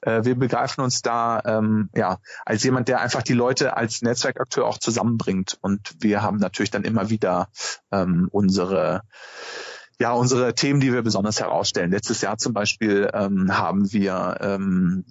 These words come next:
für die, äh, Gesellschaft für internationale Zusammenarbeit und auch für das Entwicklungsministerium, äh, anhand dieses Projektes eine Textilstudie zum Beispiel geschrieben. Also wir greifen uns dann auch immer wieder einzelne Themen raus und sagen,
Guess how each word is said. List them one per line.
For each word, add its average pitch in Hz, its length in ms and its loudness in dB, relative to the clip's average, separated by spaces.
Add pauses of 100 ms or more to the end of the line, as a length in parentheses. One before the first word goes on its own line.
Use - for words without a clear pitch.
(120)
für 107 380 0
die, 107 420 2
äh, 104 220 0
Gesellschaft 113 520 -2
für - 60 -2
internationale 104 520 -2
Zusammenarbeit 120 800 0
und 101 220 -2
auch 107 140 -2
für 104 120 -2
das 95 160 0
Entwicklungsministerium, 110 1080 0
äh, - 540 -2
anhand 110 280 0
dieses 107 180 0
Projektes - 500 -2
eine 90 340 0 (260)
Textilstudie - 800 0
zum - 160 -6
Beispiel 65 320 -2
geschrieben. 82 420 0
Also 92 240 2
wir 92 80 2
greifen 110 320 -2
uns 110 120 0
dann 107 120 -2
auch 101 140 -2
immer 123 180 0
wieder 113 240 -2
einzelne 120 380 0
Themen 110 280 0
raus 120 360 0
und 110 60 -2
sagen, 107 260 -2